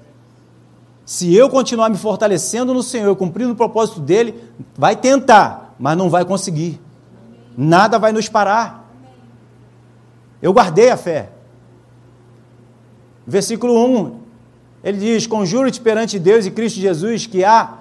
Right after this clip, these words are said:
de julgar vivos e mortos pela sua manifestação e pelo seu reino." Prega a palavra,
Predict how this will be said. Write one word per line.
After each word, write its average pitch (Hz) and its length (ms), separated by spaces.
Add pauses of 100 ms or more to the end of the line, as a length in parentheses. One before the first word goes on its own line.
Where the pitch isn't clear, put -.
(160)
de 190 140
julgar 196 320
vivos 214 280
e 208 60
mortos 196 440
pela 202 200
sua 214 200
manifestação 208 760
e 220 80
pelo 220 200
seu 226 180
reino." 208 380 (1500)
Prega 254 380
a 233 40
palavra, 220 560